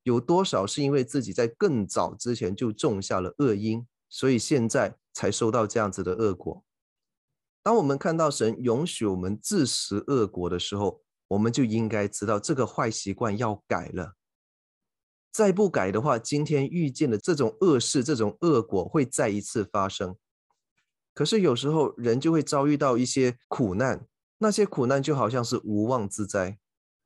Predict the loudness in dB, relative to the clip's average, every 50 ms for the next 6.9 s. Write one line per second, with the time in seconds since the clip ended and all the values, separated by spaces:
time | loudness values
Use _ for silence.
0 | _ _ _ _ _ _ _ _ _ _ -6 -4 -2 0 0 2 2 2 2 2
1 | 0 0 -2 -4 0 0 0 0 2 2 0 0 0 0 0 0 0 -2 -2 -2
2 | -4 -4 -2 -2 -2 -2 -2 0 0 -2 0 -2 -4 -6 -4 -2 -2 0 0 0
3 | 0 0 0 -2 -4 -4 -2 -2 -2 -2 0 0 -2 -2 -2 -4 _ _ -8 -8
4 | -6 -6 -4 -4 -4 -4 -6 _ _ _ _ _ _ _ _ _ _ _ _ _
5 | -4 -2 -2 0 0 0 0 0 0 -2 -2 0 0 0 0 0 -2 -2 -2 -4
6 | -4 -2 -4 -4 -2 -2 -2 -2 0 -2 -2 -4 -2 -4 -4 -4 -4